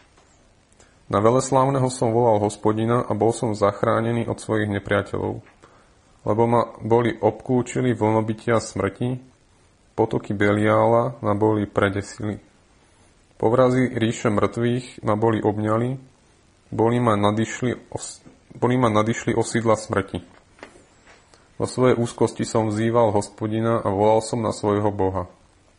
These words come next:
Uslyšal so-, uslyšal môj hlas zo svojho chrámu a moje volanie o pomoc prišlo do jeho uší. Vtedy sa pohla a zatriasla zem.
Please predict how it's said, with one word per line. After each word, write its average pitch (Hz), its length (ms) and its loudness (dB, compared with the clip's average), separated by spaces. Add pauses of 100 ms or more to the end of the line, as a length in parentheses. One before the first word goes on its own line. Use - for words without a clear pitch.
(1200)
Uslyšal 123 480 0
so-, - 240 -6
uslyšal 123 640 -2
môj 117 240 0
hlas 104 320 0
zo 107 160 -2
svojho 110 320 -2
chrámu 101 560 -2 (800)
a 104 80 -2
moje 107 240 2
volanie 113 400 2
o 110 80 -2
pomoc 104 320 0 (160)
prišlo 101 400 -4
do 101 80 -2
jeho 101 240 0
uší. 101 400 -8 (960)
Vtedy 113 240 0
sa 123 160 2
pohla 110 400 2
a 110 80 0
zatriasla 104 640 0
zem. 95 400 -4